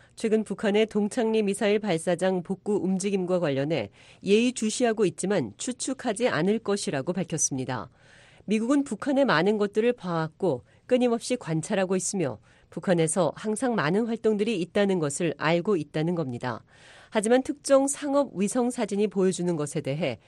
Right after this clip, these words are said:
추측하지 않겠다고 말했습니다. 이런 발언은 북한이 조만간 미사일이나 위성 발사를 재개할 것으로 보느냐는 질문에 답하면서 나왔습니다. 최근 미국 언론과 민간 연구소 등은 상업 위성 분석 결과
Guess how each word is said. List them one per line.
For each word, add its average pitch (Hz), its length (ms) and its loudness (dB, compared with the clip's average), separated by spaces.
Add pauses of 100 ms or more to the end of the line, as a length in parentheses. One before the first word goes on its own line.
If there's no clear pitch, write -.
(120)
추측하지 240 800 -4
않겠다고 156 680 -4
말했습니다. 117 680 -6 (460)
이런 233 240 6
발언은 240 300 4
북한이 226 480 0
조만간 226 580 2
미사일이나 190 800 0
위성 226 400 0
발사를 220 400 0
재개할 220 480 0
것으로 196 420 0
보느냐는 180 520 2
질문에 147 560 -2
답하면서 165 580 -2
나왔습니다. 120 640 -4 (680)
최근 262 400 4
미국 214 320 2
언론과 196 560 4
민간 208 440 2
연구소 170 440 0
등은 160 440 -2
상업 247 400 0
위성 220 360 -2
분석 190 420 -2
결과 151 460 -2